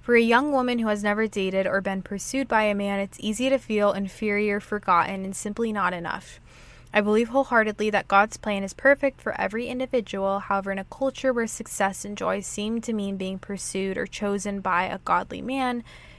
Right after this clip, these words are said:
whom you eventually marry, it's hard to accept that his plan for me may be very different and unique from those around me.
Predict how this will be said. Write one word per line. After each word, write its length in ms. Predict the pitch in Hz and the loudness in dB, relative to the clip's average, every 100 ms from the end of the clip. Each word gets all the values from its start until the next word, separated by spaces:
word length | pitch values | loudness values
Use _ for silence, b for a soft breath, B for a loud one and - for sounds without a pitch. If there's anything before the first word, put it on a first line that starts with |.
| B | B
whom 200 | 226 214 | 0 0
you 80 | 202 | 0
eventually 360 | 196 196 202 | -2 -4 -4
marry, 280 | 220 254 233 | -4 -2 -2
it's 140 | 214 - | -4 -2
hard 180 | 202 | -2
to 60 | 196 | -2
accept 400 | 196 - 196 - | -6 -4 -6 -4
that 120 | 185 | -6
his 220 | 190 226 | -2 -4
plan 240 | - 208 196 | -2 -4 -4
for 140 | 202 | -6
me 180 | 196 190 | -6 -6
may 180 | 196 226 | -4 -2
be 140 | 254 | 0
very 260 | 240 214 208 | 2 0 0
different 500 | 196 190 190 196 196 - - - | -2 -4 -6 -8 -10 -20 -16 -4
and 220 | 208 202 | 0 0
unique 320 | 208 214 - | 0 -2 -4
from 140 | 202 | -6
those 200 | 196 190 | -6 -6
around 240 | 190 - - | -8 -10 -10
me. 220 | - 202 | -14 -14